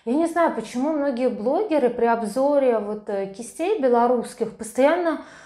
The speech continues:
отмечают тот момент, что пахнет этот ворс козы. Мне не пах этот ворс козы ни при покупке, ни спустя три года. Ну, не пахло, не воняло мне ничего, ничего тут так не облазило. Я не знаю, почему они жалуются.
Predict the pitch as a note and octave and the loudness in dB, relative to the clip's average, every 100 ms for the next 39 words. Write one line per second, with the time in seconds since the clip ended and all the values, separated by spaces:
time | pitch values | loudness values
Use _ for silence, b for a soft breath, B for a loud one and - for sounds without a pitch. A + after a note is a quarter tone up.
0 | B B B G#3+ A3 B3 B3 D4+ D4 B3+ | B B B -6 -2 0 2 2 2 0
1 | A#3 A#3 D#4 E4 - A#3+ A3+ - A#3+ D#4 | 2 4 2 0 -2 -2 -2 0 4 4
2 | - D4+ D4 B3 A3 G#3+ F#3 G3+ A#3+ - | 4 -4 -4 -2 -4 -4 -2 0 -2 -4
3 | - A3+ G3+ E3 D#3 - _ - G#3 A3 | -4 -4 -4 -8 -10 -14 _ -6 0 2
4 | B3 F4+ F4+ - C4+ D#4 F4 D#4 C4 B3 | 4 4 2 2 4 4 4 0 -2 -2
5 | A3 D#4+ E4 - A#3+ G#3 B3 F4 E4 B3 | -2 -2 -4 -4 -4 -2 -2 0 0 0
6 | C4 C4 B3 A#3 A#3 D#4 F#4 F#4+ - E4+ | 0 0 0 0 0 4 4 4 0 2
7 | A#3 D4 D#4+ - - - C4 C4+ A3+ A#3 | 2 2 -2 -12 -16 -4 -2 -2 -4 -4
8 | G3 F#3 E3 D#3+ - B B B B - | -2 -2 -2 -6 -10 B B B B 0
9 | E4+ G4+ G4 F4 D#4 B3+ A3 A#3 D4+ F4 | 2 4 6 6 6 2 0 0 0 0
10 | D#4+ D4+ C4+ A3+ A3+ G#3+ G#3 G#3 - F#3 | 0 2 2 0 -2 -4 -6 -6 -4 -2
11 | F#3+ B3+ C#4 D#4 F4 E4+ E4 E4 E4 D#4 | 0 0 0 0 0 0 4 4 4 0
12 | D#4+ G#3+ A3 C#4 A3+ G3+ F3+ F3+ A#3+ D4+ | 0 2 4 6 4 -2 -6 -4 -4 -4
13 | E4+ F4 A#3+ - C#4 D#4+ D#4 D4+ C4+ G3 | -2 -2 -2 -6 -4 -2 -2 2 2 2
14 | E3+ E3+ F3 | -2 -8 -16